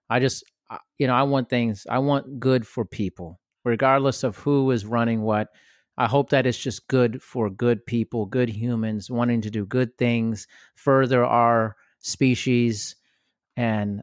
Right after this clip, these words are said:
um, and that we will care about each other. And I hope anybody listens, listens to this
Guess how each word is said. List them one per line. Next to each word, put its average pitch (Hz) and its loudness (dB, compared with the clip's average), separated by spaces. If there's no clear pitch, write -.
um, 98 -6
and 117 0
that 117 2
we 120 2
will 110 2
care 123 0
about 98 0
each 98 -4
other. 98 -4
And 113 -2
I 110 -2
hope 127 0
anybody 135 2
listens, 110 -2
listens 131 -2
to 120 -2
this 107 -2